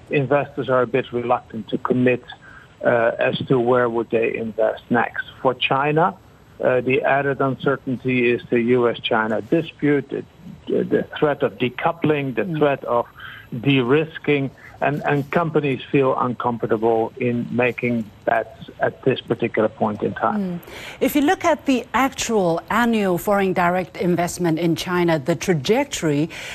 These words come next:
Speaker 2: is actually quite different from the kind of picture you're gonna see in mainstream international media. As I said, uh, we fo-, we did a bit of, uh, you know, investigation, and the numbers, for instance, for the year two thousand and twenty was one trillion renminbi.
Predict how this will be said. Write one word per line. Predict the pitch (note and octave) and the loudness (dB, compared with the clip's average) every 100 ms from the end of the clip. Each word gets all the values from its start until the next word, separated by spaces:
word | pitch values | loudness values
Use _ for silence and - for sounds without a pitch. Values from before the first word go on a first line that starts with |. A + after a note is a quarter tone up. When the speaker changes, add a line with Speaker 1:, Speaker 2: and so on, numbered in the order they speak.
| - | 0
Speaker 2:
is | G3 | 2
actually | G#3+ A3 A3+ G3+ | 2 -2 -2 0
quite | A3 F3 | 0 2
different | G#3 A#3+ F#3+ D#3 | 2 2 0 0
from | D#3 D#3 | 0 0
the | D#3 | -2
kind | - F3 | 0 0
of | D#3 | 0
picture | - D#3+ E3 | -2 -2 0
you're | D3+ | 0
gonna | E3 D3 | 0 -2
see | - F3+ D#3+ D#3+ | -2 0 2 2
in | D3+ D3 D3+ | 2 2 4
mainstream | E3 E3+ D#3+ E3+ D#3 D3+ | 4 2 0 0 2 2
international | D#3 D#3 D#3 C#3+ - D#3 | 0 -2 -2 -2 -4 -2
media. | A3 D#4 G3+ D#3+ - - - - | 2 2 4 2 0 -8 -10 -4
As | F3+ | 0
I | F3+ | 0
said, | F3+ - D4 A3 F3 E3+ - | -2 0 2 4 4 2 -2
uh, | E3+ D#3+ | -2 0
we | F3 G#3 | 2 0
fo-, | G3+ G3 D#3+ | 2 0 -2
we | D3 F#3+ G3+ | -2 0 0
did | D3+ D#3+ B2 E3 | 0 -2 0 0
a | D3+ | 2
bit | E3 | 2
of, | D#3 C3 | 0 2
uh, | D3 C#3+ A#2+ | 2 2 0
you | C#3+ | 0
know, | C#3 C#3 | 0 0
investigation, | C3+ C3+ C3 D#3+ F#3 G3+ G3 E3 | -2 -2 -4 0 0 0 0 -2
and | E3 E3 D#3 D3 | 0 0 0 0
the | D3 | 2
numbers, | F3+ G#3 F#3 D#3 | 2 2 0 -2
for | - D#3+ | -2 0
instance, | E3+ - D3+ D3 | 0 0 -2 -2
for | - D3 | -4 -4
the | D#3 | 0
year | E3+ F#3 | 2 0
two | F3+ F3+ F3 | -2 -4 0
thousand | F3+ D#3+ C#3 D3+ | 0 0 0 -2
and | C#3+ C#3 | -2 0
twenty | D#4 D#4+ B3+ A3+ - - - | 2 4 2 -2 -4 -12 -2
was | F#3 D3+ | 0 0
one | D3 G3 G#3+ A3 | 2 2 2 0
trillion | - G#3 F#3+ F3+ E3+ E3+ | -2 0 2 4 2 2
renminbi. | E3 E3 D#3+ D3+ C3+ | 2 2 2 2 0